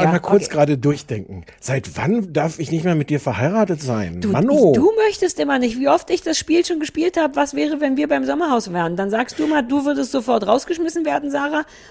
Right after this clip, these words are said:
Speaker 2: und dann höre ich auf, das Spiel zu spielen,
Speaker 1: Das
Speaker 2: weil ich
Speaker 1: stimmt. Ja, das ist auch richtig, <laughs> aber ich möchte ja kurz vorher kommen. Würden wir uns nicht vornehmen,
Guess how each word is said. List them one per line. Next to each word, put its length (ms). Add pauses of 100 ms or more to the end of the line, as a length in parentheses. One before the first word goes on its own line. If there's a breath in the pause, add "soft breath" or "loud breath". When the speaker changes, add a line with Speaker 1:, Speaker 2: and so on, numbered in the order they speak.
Speaker 2:
und 180
dann 180
höre 100
ich 120
auf, 140
das 140
Spiel 200
zu 140
spielen, 340
Speaker 1:
Das 140
Speaker 2:
weil 60
ich 100
Speaker 1:
stimmt. 320 (240)
Ja, 240
das 160
ist 80
auch 120
richtig, 460
<laughs> 0
aber 140 (840 loud breath)
ich 160
möchte 240
ja 100
kurz 300
vorher 420
kommen. 220 (180 loud breath)
Würden 440
wir 100
uns 200
nicht 160
vornehmen, 500